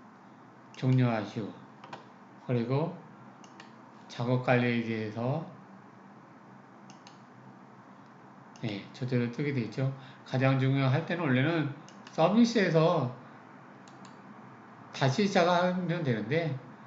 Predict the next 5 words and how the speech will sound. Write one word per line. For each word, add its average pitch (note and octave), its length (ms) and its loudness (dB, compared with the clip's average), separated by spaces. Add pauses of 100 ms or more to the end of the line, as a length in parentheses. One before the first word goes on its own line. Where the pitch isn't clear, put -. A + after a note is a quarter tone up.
(200)
일단 C3+ 360 -2 (1300)
작업 C#3+ 300 4
관리자 D3+ 880 4
세부 F3+ 280 -2
정보에서 C3+ 800 2